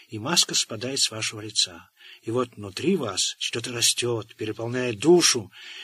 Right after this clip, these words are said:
и появляется какая-то пока ещё неосознанно бесформенная, но неопределённая жажда, цель, которая сродни только самой темноте.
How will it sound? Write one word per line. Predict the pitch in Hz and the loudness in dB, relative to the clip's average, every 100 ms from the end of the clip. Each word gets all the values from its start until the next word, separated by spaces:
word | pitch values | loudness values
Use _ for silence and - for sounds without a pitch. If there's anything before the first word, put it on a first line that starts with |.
| - - | -18 -16
и | 117 | -10
появляется | 113 110 123 - | -4 -2 2 2
какая-то | - 139 131 117 _ _ - 120 | 2 -4 -4 -8 _ _ -6 -4
пока | 120 113 165 | -4 -4 0
ещё | 151 - 135 | 4 4 4
неосознанно | 123 - 185 180 165 131 | 2 4 4 2 0 2
бесформенная, | 120 - 180 214 180 151 123 104 | 4 6 8 8 8 2 0 -2
но | 95 131 | -6 -4
неопределённая | 131 117 117 175 185 185 | -4 -2 0 2 4 4
жажда, | 180 151 113 - - _ | 6 4 2 -2 -4 _
цель, | - 226 190 113 90 - - - - | 6 8 8 4 -4 -16 -16 -14 -6
которая | 123 175 160 | 0 4 6
сродни | - 143 160 196 | 4 2 0 2
только | 185 - | 2 4
самой | - 175 185 | 2 4 0
темноте. | 180 175 190 120 95 | 0 -2 -4 -4 -6